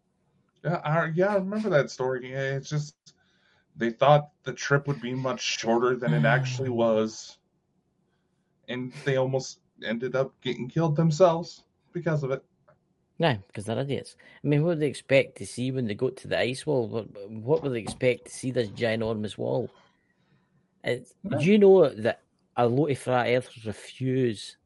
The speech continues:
Speaker 2: this challenge? There's, I was watching something about this, and there's been scientists out there that says, "I tell you what, let's do a challenge. If the earth is flat, one plane will take off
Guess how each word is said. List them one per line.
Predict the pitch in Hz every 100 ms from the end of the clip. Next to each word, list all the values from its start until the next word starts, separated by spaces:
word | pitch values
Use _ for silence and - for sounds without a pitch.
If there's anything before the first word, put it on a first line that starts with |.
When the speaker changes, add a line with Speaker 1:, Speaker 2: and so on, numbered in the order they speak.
| _ -
Speaker 2:
this | 113 107
challenge? | - 117 113 127 117
There's, | - -
I | 113 127
was | 120 - _ -
watching | 120 117 123
something | 107 - 110
about | 107 - 104
this, | 104 - _ _ _ _ _ _ _ -
and | 110 107 107 107
there's | 110 104 -
been | 120 113
scientists | 143 143 123 -
out | 127
there | 123
that | 104
says, | 117 101
"I |
tell | - 131
you | 110
what, | 104 120 - _ _ _ -
let's | 127 -
do | 127
a | 110
challenge. | - 110 107 107 98
If | 101 -
the | - 151
earth | 180 -
is | 156
flat, | - - 131 117 87 - _ _ - _ _
one | 117 120 151 160
plane | - 151 139
will | 120
take | - - 135 -
off | 120 107